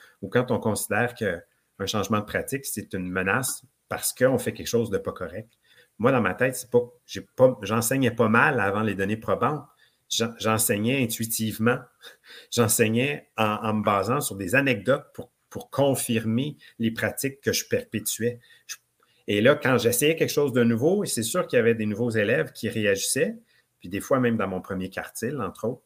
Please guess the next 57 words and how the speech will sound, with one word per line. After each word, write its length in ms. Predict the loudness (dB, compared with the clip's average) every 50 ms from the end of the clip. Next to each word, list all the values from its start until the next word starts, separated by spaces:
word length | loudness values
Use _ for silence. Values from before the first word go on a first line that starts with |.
| _ _ _ _ _ _ _
j'ai 120 | -14 -12 0
fait 140 | 2 2
des, 180 | 2 2 -4 -6
des, 320 | -6 -8 -10 -10 -10 -8
des 100 | -8 -4
changements 400 | -2 0 0 0 0 0 2 2
dans 120 | 2 2 0
ma 120 | 0 -2
classe, 320 | -2 0 0 0 0 -2 -4
puis 160 | -8 -12 -10
les 200 | -8 -8 -8 -6
forts 340 | -6 -4 0 0 2 2 2
de 40 |
la 100 | 0 -2
classe 300 | 0 0 0 0 0 0 -2
se 60 | -4
sont 220 | -4 -4 -4 -2
mis 140 | 0 2 2
à 120 | 2 2 0
se 100 | -2 -4
plaindre. 360 | -4 -2 -2 -2 -2 -6 -10 -14 -16 _ _ _ _
Puis 100 | _ -4
là, 20 | -4
je 100 | -2 -4
me 60 | -8
disais, « 200 | -6 -6 -6 -6
Boy, 320 | -4 -2 -2 0 0 -2 -4
si 200 | -6 -8 -8 -10
mes 160 | -12 -12 -8
forts 260 | -4 -2 0 0 0
de 40 | -2
la 60 | -4
classe 340 | -6 -4 -2 -2 -2 -2 -2
se 60 | -4
plaignent, 320 | -6 -6 -6 -4 -2 -2
je 80 | -2 0
dois 120 | 2 2
être 100 | 2 2
dans 140 | 0 0 0
l'erreur. » 420 | 0 -2 -2 -2 -2 -2 -2 -2 -6 -10 _ -20 -20 -20 -20 _ _ _
Mais 380 | 0 0 2 0 0 -4 -6 _ _
en 160 | 0 4 4 4
observant, 560 | 4 6 4 4 4 4 4 4 4 4 4
je 200 | 2 -2 -4 -2
commençais 300 | 0 2 2 2 2 4
à 40 | 6
avoir 160 | 6 6 6
un 100 | 4 2
impact 360 | 0 -2 -2 -4 -4 -4 -4
sur 180 | -6 -4 -4 -4
mes 120 | -4 0
deux 180 | 2 4 4 6
derniers 320 | 6 4 4 4 0 0
quartiles 400 | 0 -2 -4 -4 -2 0 0 0
de 80 | 0 0
ma 140 | -2 -4
classe. 440 | -2 -2 -2 -2 -2 -4 -6 -10 -12